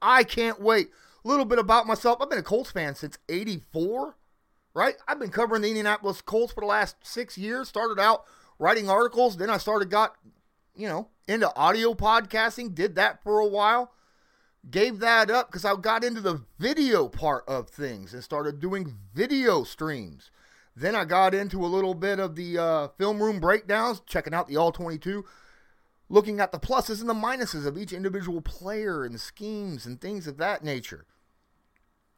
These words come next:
Now, I am back with Believe doing podcasting again. What? I can't wait to do this this season. And you know what? It's only gonna be even better. Why is that? Because I have a great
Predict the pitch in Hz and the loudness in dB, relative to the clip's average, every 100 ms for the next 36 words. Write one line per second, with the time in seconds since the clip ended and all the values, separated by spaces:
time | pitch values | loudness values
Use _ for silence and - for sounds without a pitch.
0 | _ 95 120 123 180 233 _ - 233 247 | _ -14 -8 -6 -6 -10 _ -6 0 0
1 | 208 160 226 269 262 - 233 233 262 311 | 0 4 4 2 -4 2 2 4 2 2
2 | 185 254 269 247 - _ _ 285 311 320 | 0 -2 -2 -4 -14 _ _ -8 -4 -4
3 | - 277 240 269 302 277 311 370 381 196 | 0 0 0 -2 -8 0 4 6 4 2
4 | - _ _ _ _ _ - 302 330 330 | -8 _ _ _ _ _ 0 8 8 8
5 | - _ _ - _ _ _ _ _ _ | 0 _ _ -20 _ _ _ _ _ _
6 | _ - 233 - 247 196 202 160 160 175 | _ 6 6 6 2 4 4 2 -6 -4
7 | 151 - 151 - 139 123 143 208 269 262 | -4 -6 -8 -4 -6 -6 -4 0 6 6
8 | 233 233 202 185 226 214 190 190 190 190 | 6 4 4 2 2 4 2 0 -2 -6
9 | 180 196 185 185 185 - 123 98 156 156 | -4 -2 0 0 -2 -6 -14 0 4 4
10 | 127 82 _ _ - 107 175 214 185 180 | 4 -8 _ _ -12 -2 2 2 0 0
11 | 214 233 - _ _ _ _ _ - 175 | 0 0 -6 _ _ _ _ _ -8 0
12 | 196 156 - 208 220 196 196 190 170 185 | 0 -2 2 6 6 8 6 6 2 0
13 | 147 165 185 185 190 208 214 165 - - | 0 4 8 10 12 12 12 10 2 -20